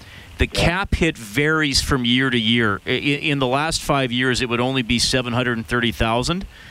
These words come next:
Speaker 1: but the
Speaker 2: Mm-hmm.
Speaker 1: other years, it would be between three point two and five point seven. For example, in twenty-two, twenty-three, you'd be, you'd have a cap hit for Milan Lucic of fi-, five point seven million dollars to have him not on your team.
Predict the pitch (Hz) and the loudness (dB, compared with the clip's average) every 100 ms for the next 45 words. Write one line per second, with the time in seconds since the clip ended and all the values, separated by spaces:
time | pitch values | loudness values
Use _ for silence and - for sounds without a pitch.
0 | - - - 117 135 - 147 160 151 131 | -20 -6 -4 0 0 2 0 2 0 2
1 | 131 127 135 120 107 127 135 127 120 131 | 2 2 0 0 0 2 2 2 -2 0
2 | 120 110 - 143 139 - 139 127 - - | 0 0 0 2 0 2 2 0 -2 0
3 | 127 131 113 - - 123 123 - 123 117 | 2 2 -2 -4 -2 0 0 -4 -2 -2
4 | - - 120 110 92 73 - - - - | 0 0 0 0 -4 -6 -16 -20 -20 -2
5 | 131 113 131 147 151 143 123 - 143 151 | 0 2 0 2 2 0 0 0 0 0
6 | - 147 - 139 135 135 - - 135 131 | -2 0 2 2 2 0 -2 0 0 2
7 | 117 - 131 120 110 143 - - - - | 0 2 2 4 2 -2 -12 -20 -20 -20
8 | - 90 110 123 135 127 127 123 123 127 | -20 -10 0 4 4 2 2 2 2 2
9 | 120 127 127 - 139 135 131 120 127 117 | 2 0 -2 -2 0 0 0 0 0 0
10 | 120 127 120 120 - 110 104 - - 117 | 2 0 0 0 0 -2 -2 -4 -2 -2
11 | - 120 127 123 131 120 - 123 120 120 | -2 -2 -2 0 -2 0 0 -2 0 0
12 | 117 107 107 107 104 98 - - - 104 | 0 2 2 2 0 -4 -10 -16 -2 0
13 | 117 104 101 104 107 104 92 82 95 82 | 0 -2 -2 0 0 -2 -4 -4 -4 -4